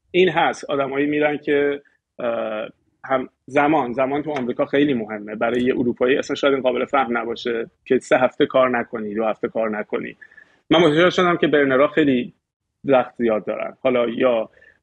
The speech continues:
اه، نومدن، اونجوریش هم دیدم، to be honest. اه، یا اینکه خیلی هم وضعشون خوبه و لازم نیست که کار بکنن یا نگرانی ندارن از این قضیه. اه،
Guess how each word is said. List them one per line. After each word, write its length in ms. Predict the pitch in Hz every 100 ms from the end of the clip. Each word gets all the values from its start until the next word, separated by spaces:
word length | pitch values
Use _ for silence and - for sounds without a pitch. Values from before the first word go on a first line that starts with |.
| _
اه، 280 | 120 107 104
نومدن، 760 | 113 120 123 143 151 143 143 143
اونجوریش 380 | 139 127 139 156
هم 120 | 143
دیدم، 520 | 123 123 127 127 139 _ _ -
to 40 |
be 80 | 120
honest. 340 | 113 110 104 - _ _ - - - _ _ _ -
اه، 400 | 151 139 - 190
یا 60 |
اینکه 180 | 220 208
خیلی 200 | 247 226
هم 220 | 220 220 226
وضعشون 360 | 190 185 175 185
خوبه 280 | - 196
و 60 | 175
لازم 400 | 151 147 139 160
نیست 200 | 120 -
که 80 | 120
کار 240 | 110 107
بکنن 540 | 104 - 113 113 123 143
یا 140 | 151 139
نگرانی 520 | 151 143 135 139 165
ندارن 420 | 127 117 117 117 - -
از 160 | 127
این 100 | 113 104
قضیه. 360 | 113 113 107 104 _ _ _ _ _ _ -
اه، 640 | 117 113 110 110 113